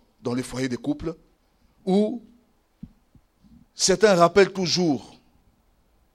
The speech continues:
ce que les parents lui ont dit, rappellent toujours ce qu'il a appris à l'école,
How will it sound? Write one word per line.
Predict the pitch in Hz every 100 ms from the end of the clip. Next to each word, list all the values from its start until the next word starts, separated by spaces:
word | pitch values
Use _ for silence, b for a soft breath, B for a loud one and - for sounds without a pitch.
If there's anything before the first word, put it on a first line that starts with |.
| -
ce | -
que | 139 160
les | 143
parents | - 135 185
lui | 214
ont | 214
dit, | 247 269 - - _ _ _ _ _ _ _ _
rappellent | 117 160 170 208 196
toujours | 196 135 190 160
ce | 143
qu'il | 131 175
a |
appris | 147 175
à |
l'école, | 165 180 247 269 269